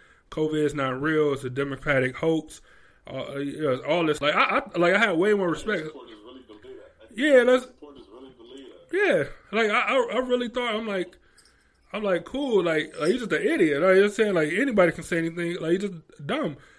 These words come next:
Speaker 1: But, like, when those recordings came out, like, really, <laughs>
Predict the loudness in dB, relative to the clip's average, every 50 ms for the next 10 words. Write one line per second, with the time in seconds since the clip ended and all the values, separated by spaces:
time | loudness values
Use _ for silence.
0 | _ _ _ _ -8 -2 0 0 2 0 0 -2 -2 -2 -4 -4 -6 -6 -6 -6
1 | -4 -4 -4 -4 -4 -4 -6 -6 -6 -6 -6 -4 -4 -4 -4 0 2 2 2 2
2 | 0 -4 -12 -20 -20 -20 -20 -20 -12 -2 2 4 4 4 4 2 2 0 -2 -4
3 | -4 -6 -8 -16 _ _ _ _ _ _ _ _ _ -4